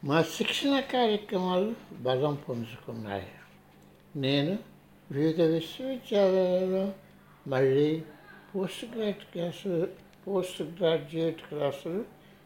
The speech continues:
తీసుకోవడం మొదలుపెట్టాను. నయం చేయడం, సమగ్ర సంపూర్ణ ఆరోగ్యానికి సంబంధించిన నా పనులను కొనసాగించాను.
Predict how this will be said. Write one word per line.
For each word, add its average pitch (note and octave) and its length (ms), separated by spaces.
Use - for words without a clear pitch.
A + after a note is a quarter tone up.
తీసుకోవడం D3+ 840
మొదలుపెట్టాను. C3 920
నయం C3+ 420
చేయడం, D3 420
సమగ్ర E3 600
సంపూర్ణ F3+ 840
ఆరోగ్యానికి C#3 760
సంబంధించిన B2+ 800
నా C3+ 100
పనులను C#3+ 640
కొనసాగించాను. A2+ 1160